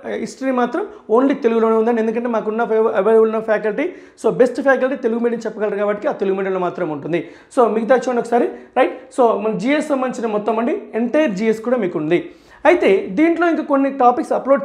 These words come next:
చేయాల్సిన అవసరం ఉంది, అవి అప్‌లోడ్ చేస్తాము. మీకు ఏదైతే content చెప్పానో, everything, each and every topic which each and every concept we will cover. So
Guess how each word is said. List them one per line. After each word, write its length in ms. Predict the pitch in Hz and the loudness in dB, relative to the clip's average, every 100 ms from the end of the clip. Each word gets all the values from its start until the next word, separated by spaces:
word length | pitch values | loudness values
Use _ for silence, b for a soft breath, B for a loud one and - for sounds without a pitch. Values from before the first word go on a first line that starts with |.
| - | 0
చేయాల్సిన 400 | 226 240 254 240 | 2 2 2 -4
అవసరం 220 | 220 220 226 | -4 -4 -4
ఉంది, 140 | 226 339 B B - | -2 -4 B B -2
అవి 100 | 220 | 0
అప్‌లోడ్ 260 | 208 254 240 180 | 4 4 2 0
చేస్తాము. 300 | 160 165 156 B B 240 | -4 -8 -8 B B -4
మీకు 160 | 269 269 | -2 0
ఏదైతే 320 | 294 320 330 - 254 | 0 0 -2 -2 -2
content 320 | 247 302 277 | 0 0 2
చెప్పానో, 320 | 233 185 175 196 - - 269 | 0 0 -2 -4 -6 2 2
everything, 500 | 269 294 330 320 233 - 262 | 2 0 0 0 -2 -4 0
each 200 | 302 294 302 | 0 0 0
and 100 | 269 247 | 2 2
every 220 | 240 269 269 247 | 2 0 -2 0
topic 260 | 240 277 202 | 0 -2 -6
which 140 | 208 - 240 | -10 -10 -4
each 160 | 277 - | -4 -2
and 80 | 269 240 | 0 0
every 160 | 233 262 | 0 -4
concept 300 | 226 214 311 220 | -6 -6 -8 -6
we 40 | 175 | -6
will 100 | 160 | -4
cover. 160 | 160 156 - B B | -4 -4 -6 B B
So 60 | B | B